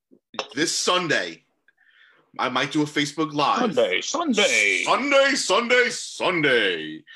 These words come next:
Speaker 1: Evel Knievel will attempt to jump, I think maybe thirty-five buses on, in my wheelchair.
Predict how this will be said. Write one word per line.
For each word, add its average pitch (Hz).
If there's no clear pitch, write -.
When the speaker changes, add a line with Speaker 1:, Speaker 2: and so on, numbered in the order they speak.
Speaker 1:
Evel 202
Knievel 185
will 147
attempt 156
to 240
jump, 156
I 127
think 214
maybe 180
thirty-five 143
buses 151
on, 123
in 131
my 127
wheelchair. 147